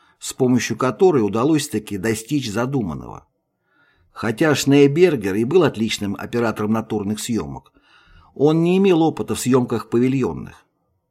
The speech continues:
Я постаралась, и не безуспешно,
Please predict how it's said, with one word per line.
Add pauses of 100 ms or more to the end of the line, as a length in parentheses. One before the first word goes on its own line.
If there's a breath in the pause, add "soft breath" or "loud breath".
(280)
Я
постаралась,
и
не
безуспешно,